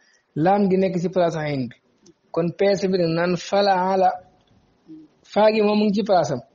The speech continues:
Nun gi. Keneen jàllale ko.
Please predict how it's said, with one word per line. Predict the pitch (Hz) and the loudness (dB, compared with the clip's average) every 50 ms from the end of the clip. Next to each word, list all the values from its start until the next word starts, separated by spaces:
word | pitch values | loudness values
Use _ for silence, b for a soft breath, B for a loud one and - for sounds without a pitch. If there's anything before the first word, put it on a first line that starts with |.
| _ _ _ - | _ _ _ -2
Nun | 160 190 202 190 | 2 2 2 2
gi. | 160 127 123 113 - _ _ _ _ _ _ _ _ _ _ _ _ _ _ _ _ _ _ _ _ | 2 -2 -4 -8 -10 _ _ _ _ _ _ _ _ _ _ _ _ _ _ _ _ _ _ _ _
Keneen | 147 147 160 170 160 | -4 -2 -2 0 0
jàllale | 160 143 131 123 123 127 117 | 0 0 0 -2 -4 -6 -10
ko. | - _ | -14 _